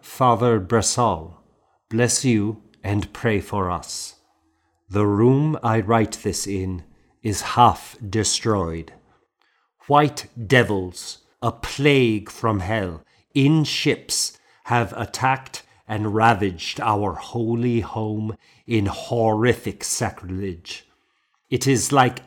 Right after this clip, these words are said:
end times have come upon us. I write in haste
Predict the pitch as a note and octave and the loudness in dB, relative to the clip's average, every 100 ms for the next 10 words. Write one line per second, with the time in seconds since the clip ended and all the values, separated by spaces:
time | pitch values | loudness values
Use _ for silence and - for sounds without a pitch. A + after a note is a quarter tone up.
0 | - C3 C3 C3 - - C3 A#2 G2+ F#2+ | -2 0 2 0 -4 -6 -2 0 0 -4
1 | F#2 - G#2 - - A2+ G2 - A2 F2 | -6 -8 -10 -10 -4 -4 -4 -6 -6 -6
2 | D2+ - - - _ _ _ _ A#2 A#2 | -12 -14 -16 -16 _ _ _ _ 0 0
3 | A2 B2 C#3 - - C#3 A#2+ B2 A2 - | 2 0 -2 -10 -4 -2 0 -2 -2 -4
4 | - - | -10 -12